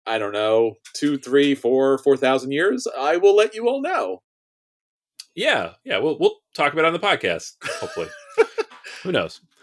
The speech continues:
Speaker 2: Um, all right, moving on. We got Distilled. This is a game about brewing whiskey that was
Speaker 1: Uh-huh.
Speaker 2: on Kickstarter. Um, I, I think last year, might have been the year before. I don't remember. Um,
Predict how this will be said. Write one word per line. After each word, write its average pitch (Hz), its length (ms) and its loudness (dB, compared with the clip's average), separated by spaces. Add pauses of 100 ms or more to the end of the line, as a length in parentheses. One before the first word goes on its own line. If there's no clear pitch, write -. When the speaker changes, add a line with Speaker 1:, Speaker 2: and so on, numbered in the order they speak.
(680)
Speaker 2:
Um, 143 280 0 (160)
all 214 60 2
right, - 160 -2
moving 214 220 -4
on. 180 320 -2
We 131 60 -6
got 131 360 0 (440)
Distilled. 135 920 -2
This - 160 -10
is 104 100 -4
a 107 80 -2
game 104 200 0
about 98 260 0 (160)
brewing 135 840 -2 (560)
whiskey 160 480 -6 (360)
that 95 100 -8
was 98 80 -4
Speaker 1:
Uh-huh. 92 120 -2
Speaker 2:
on 98 60 -4
Kickstarter. 101 580 -2 (100)
Um, 87 500 -2 (600)
I, - 40 -20 (240)
I - 100 -20
think 185 220 -8
last 85 300 -6
year, 98 260 -6
might 127 120 0
have 120 40 -2
been 85 120 -6
the 82 40 -14
year 82 100 -12
before. 82 380 -20 (140)
I 135 100 -4
don't 82 180 -8
remember. 85 280 -16 (480)
Um, 95 240 -4